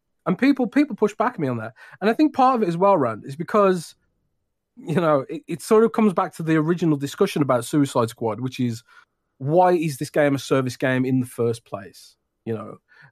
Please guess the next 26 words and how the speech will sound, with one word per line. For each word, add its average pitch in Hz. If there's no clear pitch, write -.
like, 139
for, 156
for 165
my, 202
my, 202
one 208
of 202
my 165
team 143
members 123
bought 123
Suicide 117
Squad 110
begrudgingly 117
to 113
do 113
a 113
review 107
about 104
it. 104
And, 135
you 143
know, 117
she's 175
kind 180
of 139